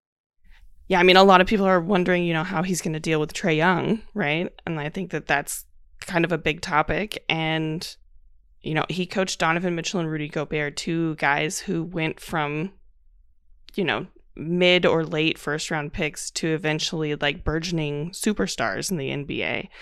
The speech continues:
And so he knows how to deal with kind of that. He knows how to coach stars,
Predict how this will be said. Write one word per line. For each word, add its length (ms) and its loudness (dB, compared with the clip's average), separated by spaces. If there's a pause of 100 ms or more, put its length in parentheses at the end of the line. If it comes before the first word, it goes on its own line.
(480)
And 400 2 (140)
so 200 -2
he 200 0
knows 440 6
how 400 2
to 160 -6
deal 580 2 (260)
with 180 2
kind 220 -2
of 120 -6
that. 360 2 (1080)
He 100 4
knows 180 8
how 80 6
to 60 4
coach 260 6
stars, 560 2